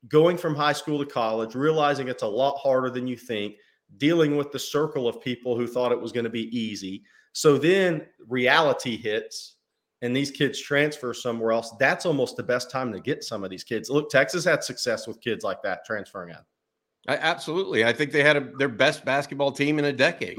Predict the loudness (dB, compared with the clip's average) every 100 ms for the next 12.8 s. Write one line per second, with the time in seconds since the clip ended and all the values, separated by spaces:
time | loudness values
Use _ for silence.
0 | -4 -2 -2 -6 -4 -2 -4 -8 -18 -12
1 | -12 -6 -2 0 0 -4 -8 -10 -8 -2
2 | 2 2 0 -6 0 2 0 -6 _ _
3 | _ -8 -4 -4 -6 -12 -12 -10 -6 -6
4 | -6 -12 _ _ -2 0 2 2 2 2
5 | 0 0 -2 -4 -6 -6 -4 -2 0 0
6 | 2 2 2 0 -2 -2 0 2 4 4
7 | 2 -4 -14 _ _ 0 0 -2 0 2
8 | 2 2 2 0 -2 0 0 -2 -6 -4
9 | -2 -2 -4 0 0 0 -4 -8 -8 0
10 | 2 4 2 6 8 8 2 0 0 0
11 | -2 -8 -20 _ -4 0 0 4 6 6
12 | 4 0 -8 -6 -4 -4 -6